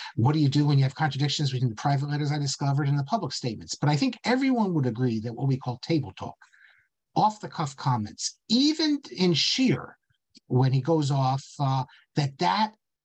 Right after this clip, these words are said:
is not as significant. It has to be put aside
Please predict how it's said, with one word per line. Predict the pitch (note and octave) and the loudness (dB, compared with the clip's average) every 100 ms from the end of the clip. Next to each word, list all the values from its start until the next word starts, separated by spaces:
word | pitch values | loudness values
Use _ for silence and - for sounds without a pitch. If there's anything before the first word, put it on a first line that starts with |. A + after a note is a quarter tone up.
| - | -4
is | D#3+ C3 | -2 0
not | C#3+ D3+ D#3 E3+ F3 | -2 -2 -2 -2 -4
as | D3 | -6
significant. | - B2+ B2+ - A2+ B2+ C3+ C3+ | -8 -4 -4 -6 -4 0 0 -2
It | A#2+ | -4
has | C#3 C#3+ - | -4 -4 -4
to | C#3+ | -6
be | B2+ A#2+ - | -6 -8 -6
put | - D#3+ C#3 | -2 0 2
aside | C3+ - F#3 D#3 A#2+ B2 | 0 2 2 2 0 -4